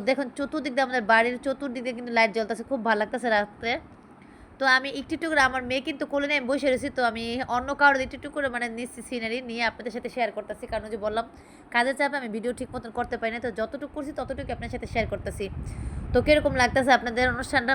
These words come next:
ভালো লাগতেছে নাকি? অবশ্যই যদি ভালো লাগে অবশ্যই কমেন্টে জানাবেন। তো আপনারা নাচটা উপভোগ করতে থাকুন। ওদিকে চটপটি আমি একটু খেয়ে আসি, দেখি আমার যে গরম ছাদে এখন আমাদের ফ্যান আসে নাই কিন্তু, তো ফ্যান আসবে কালকে সকালে হলুদের দিন। তো ছোট্ট ফ্যান নিয়ে আমার আম্মুর নিয়ে বসে রয়েছে,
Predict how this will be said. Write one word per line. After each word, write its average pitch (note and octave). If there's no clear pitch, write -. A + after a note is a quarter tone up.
ভালো G#3
লাগতেছে C#4+
নাকি? B3
অবশ্যই G#3
যদি G#3+
ভালো G#3
লাগে A#3
অবশ্যই C4+
কমেন্টে A#3+
জানাবেন। G3
তো A#3
আপনারা B3+
নাচটা A#3+
উপভোগ B3
করতে B3
থাকুন। C4+
ওদিকে G#3
চটপটি A#3+
আমি A#3
একটু A#3+
খেয়ে A3+
আসি, B3+
দেখি A#3+
আমার G3+
যে A#3
গরম A3+
ছাদে G#3+
এখন A3
আমাদের A3+
ফ্যান A3+
আসে G3+
নাই F#3+
কিন্তু, F#3+
তো A3
ফ্যান G#3
আসবে F#3
কালকে G3+
সকালে G#3+
হলুদের G3
দিন। A3
তো -
ছোট্ট A3+
ফ্যান A3
নিয়ে G#3+
আমার G3+
আম্মুর G#3+
নিয়ে G3+
বসে G#3
রয়েছে, G3